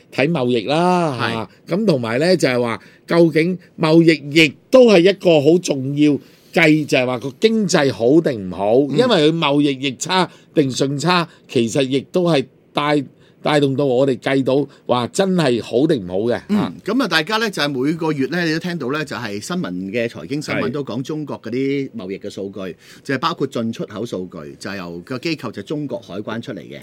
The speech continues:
Speaker 1: 係。
Speaker 2: 噉啊，呢個數據裏邊呢，除咗進口出口之外呢，就係仲有話畀你聽，用美元計價同埋人民幣計價啊。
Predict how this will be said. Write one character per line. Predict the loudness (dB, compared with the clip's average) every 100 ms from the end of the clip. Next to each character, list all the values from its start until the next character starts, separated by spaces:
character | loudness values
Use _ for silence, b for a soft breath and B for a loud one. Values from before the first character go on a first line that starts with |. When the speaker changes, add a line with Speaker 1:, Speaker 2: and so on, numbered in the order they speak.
| -12
Speaker 1:
係。 | -2 2 2 0
Speaker 2:
噉 | -2
啊， | -4 -2
呢 | -4
個 | -4
數 | -4 -6
據 | -4
裏 | -6
邊 | -6 -6
呢， | -6 -8
除 | -8
咗 | -8
進 | -4 -4 -4
口 | -6
出 | -8 -12
口 | -12 -12
之 | -8 -8
外 | -6 -8
呢， | -10
就 | -8 -10
係 |
仲 | -8 -10
有 | -8 -8
話 | -10 -8
畀 | -8
你 | -6
聽， | -8 -10 b b
用 | -2 0
美 | -2
元 | -2 -4 -4
計 | -4 -4
價 | -4 -6
同 | -8
埋 | -10 -10
人 | -10
民 | -12 -12
幣 | -12 -12
計 | -12
價 | -12 -14
啊。 | -16